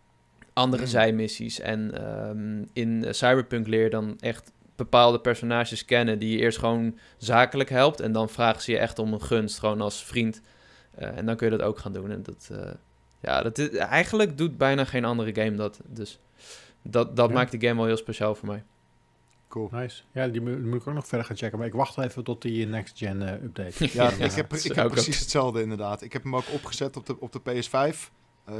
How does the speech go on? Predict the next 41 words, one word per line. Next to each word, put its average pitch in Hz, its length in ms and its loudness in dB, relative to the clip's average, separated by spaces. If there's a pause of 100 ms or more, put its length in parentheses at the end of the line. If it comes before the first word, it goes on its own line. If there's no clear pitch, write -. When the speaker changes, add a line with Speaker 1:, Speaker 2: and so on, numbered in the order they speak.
(100)
Speaker 2:
twee 135 240 -4
uurtjes 127 300 -4
gespeeld, 139 420 -2
denk 139 180 0
ik. 156 140 -8
Misschien 139 340 -6
drie. 147 340 -4
En 123 80 -6
toen 117 140 -8
dacht 117 180 -4
ik: 107 100 -10
"Nou, 110 240 -6
ik, - 180 -10
ik 113 160 -10
wacht 110 240 -2
wel 101 160 -6
eventjes." 98 360 -14 (520)
Speaker 1:
Ja, 113 280 2
snap 110 220 0
ik - 80 -6
ook. 110 220 0 (300)
Snap 107 260 -4
Speaker 2:
Ja. 107 60 -2
Speaker 1:
ik 110 60 4
heel 120 80 2
goed. 113 220 -6 (960)
Speaker 3:
Ja. 110 220 -2 (680)
Ja. 147 200 -8 (320)
Ja, 127 200 -2
ik 143 60 -4
heb 139 60 -6
nog 147 160 -6
steeds 180 160 -8
wel 143 100 -2
zin 143 180 -4
om 127 120 -4
die 120 140 -2
door 120 160 0
te - 60 -14
gaan - 140 -12
spelen. 95 360 -10